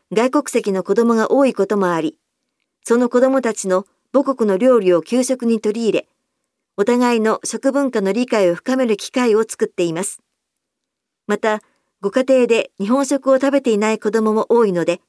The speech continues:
お箸を使う日本食も積極的に給食に取り入れるようにしています。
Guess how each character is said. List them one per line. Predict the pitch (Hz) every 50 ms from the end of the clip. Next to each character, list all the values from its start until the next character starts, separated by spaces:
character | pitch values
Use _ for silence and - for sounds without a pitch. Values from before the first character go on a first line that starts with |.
| _ _ _ _ _ _ _ _
お | - 208
箸 | 240 302 285 - 277
を | 240 220 208
使 | - - - 196 185
う | 180 180
日 | 175
本 | 185 208 247 254 240
食 | - 240 - - 233
も | 208 208 214 - _ _ _
積 | - - - 208
極 | - - 285 -
的 | - - 269 262 262
に | 254 254 254 - _
給 | - - 240 240
食 | - 254 247 -
に | 240 233 214
取 | - 214 208 254
り | 262
入 | 262 262
れ | 262
る | 247 202
よ | 190 180
う | 170
に | 170 165
し | -
て | - 180
い | 165 156
ま | 160
す。 | 170 - - -